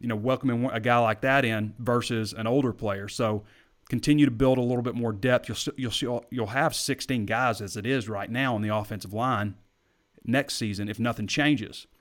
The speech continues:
That's the best they've been at, you know, numbers-wise since two thousand and fourteen.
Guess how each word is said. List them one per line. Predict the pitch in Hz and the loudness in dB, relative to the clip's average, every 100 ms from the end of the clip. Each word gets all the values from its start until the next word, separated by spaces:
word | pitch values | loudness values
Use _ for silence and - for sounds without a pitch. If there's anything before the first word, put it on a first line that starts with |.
| _ - | _ -6
That's | 135 147 | -4 -2
the | 113 | -4
best | 98 131 127 | -2 0 0
they've | 123 107 113 | -2 -2 0
been | 135 117 | 2 2
at, | 110 - - | -2 -4 -16
you | - 117 | -8 -4
know, | 107 107 - | -4 -6 -4
numbers-wise | 127 143 120 107 107 107 - | 0 2 0 0 2 2 0
since | - | -6
two | - 127 | -4 0
thousand | 120 120 107 | 0 0 -2
and | 107 | -6
fourteen. | 120 - 156 165 107 | -8 -8 -6 -6 -8